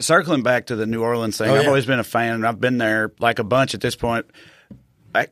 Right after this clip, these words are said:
Speaker 1: I guess, actually, first question I wanna ask, 'cause you're all, you're a comedian, and
Speaker 2: Yeah.
Speaker 1: this is sorta inside baseball, but I don't care. I wanna ask you, and I hope this doesn't, uh,
Speaker 2: I like inside
Speaker 1: no,
Speaker 2: baseball.
Speaker 1: no disrespect or anything, uh, towards New Orleans, but I've always felt like, I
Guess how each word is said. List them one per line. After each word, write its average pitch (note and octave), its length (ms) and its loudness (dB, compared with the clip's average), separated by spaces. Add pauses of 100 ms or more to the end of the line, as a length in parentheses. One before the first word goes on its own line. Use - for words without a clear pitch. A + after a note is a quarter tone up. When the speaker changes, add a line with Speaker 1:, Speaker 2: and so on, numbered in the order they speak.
(420)
Speaker 1:
I C3 60 -2
guess, F3 380 2
actually, B2+ 380 0
first E3 340 0
question B2 260 0
I - 20 -4
wanna A2+ 120 0
ask, A2+ 200 -2
'cause G#2 180 -2
you're A#2 160 2
all, G#2+ 160 2
you're A2+ 180 0
a G2+ 60 0
comedian, A2 640 -2
and - 100 -2
Speaker 2:
Yeah. B2 60 4
Speaker 1:
this - 180 2
is - 80 -2
sorta B2+ 220 2
inside G#2+ 280 2
baseball, G#2 360 0
but G#2 100 -4
I G#2+ 60 0
don't F#2+ 120 -4
care. G#2 160 -2
I G2 40 -2
wanna G2 180 -4
ask F2+ 320 -6
you, G2 100 -2
and G2 120 -2
I G#2 240 2
hope G#2+ 220 -4
this - 180 -6
doesn't, F#2+ 380 -6
uh, F#2 200 -4
Speaker 2:
I D#3 80 4
like C#3+ 240 2
inside F#2+ 240 -6
Speaker 1:
no, D3 140 4
Speaker 2:
baseball. C#3+ 140 -4
Speaker 1:
no F3 140 4
disrespect C#3+ 680 0
or A2+ 80 0
anything, A2 520 -2
uh, A2 260 0
towards B2 440 -2
New A#2 140 -2
Orleans, A2+ 400 -2
but A#2 100 -2
I've D3 140 0
always F3+ 180 0
felt A#2+ 240 0
like, A2 260 -2
I C3 140 2